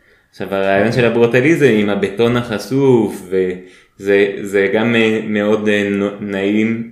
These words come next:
Speaker 1: במדבר. תלך למשל ב-, בבה"ד אחד, במקומות האלה, כשיש הצללה של בטון, זה הצללה מאוד מסיבית,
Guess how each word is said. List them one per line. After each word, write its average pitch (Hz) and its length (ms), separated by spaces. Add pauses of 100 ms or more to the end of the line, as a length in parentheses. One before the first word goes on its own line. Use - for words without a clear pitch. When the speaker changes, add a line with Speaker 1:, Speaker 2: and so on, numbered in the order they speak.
(180)
Speaker 1:
במדבר. 98 720
תלך 101 280
למשל 101 460
ב-, 92 220 (380)
בבה"ד 98 460
אחד, 107 380 (120)
במקומות 101 400
האלה, 107 140
כשיש 107 300
הצללה 107 500
של 113 220
בטון, 113 460
זה 98 120
הצללה 104 400
מאוד 107 200
מסיבית, 113 720